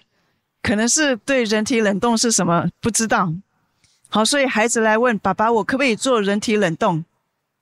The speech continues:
啊，赶快去念书了，你电影看太多了。啊，其实是不晓得哈，<laughs> 脸面无光，其实不晓得什么叫人体冷冻，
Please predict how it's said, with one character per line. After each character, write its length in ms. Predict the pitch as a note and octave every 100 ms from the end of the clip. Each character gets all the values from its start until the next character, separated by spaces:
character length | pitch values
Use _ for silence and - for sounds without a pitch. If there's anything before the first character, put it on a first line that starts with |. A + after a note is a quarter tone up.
| _ _ _ _ _ _ _ _ _ -
啊， 140 | A3+
赶 100 | A#3
快 100 | D4
去 140 | E4 D#4
念 160 | E4
书 180 | C#4+ C4+
了， 120 | C4
你 100 | A3+
电 180 | G3+ D4
影 80 | A3+
看 160 | C#4+
太 160 | C#4 C4
多 220 | A#3 A#3
了。 140 | G#3 - _ _ _ _ _ _ _
啊， 120 | -
其 140 | G#3+
实 100 | C#4+
是 80 | D4
不 160 | C4+ D#4
晓 300 | D4 A3 F#3+
得 240 | G3+ G3
哈， 260 | A3+ G3 F3+ G#3 - -
<laughs> 360 | - - - B3+
脸 220 | A3+ A3
面 260 | A3+ C#4+ C4+
无 220 | G#3 G#3+
光， 320 | - A3+ A#3 A#3
其 180 | G#3+ A#3
实 60 |
不 120 | A3+
晓 220 | C4+ G#3+ F#3+
得 180 | G3+ G#3
什 200 | - G#3
么 80 |
叫 140 | G#3 A#3+
人 160 | G#3
体 120 | G#3+ G3+
冷 160 | E3
冻， 220 | E3+ F#3+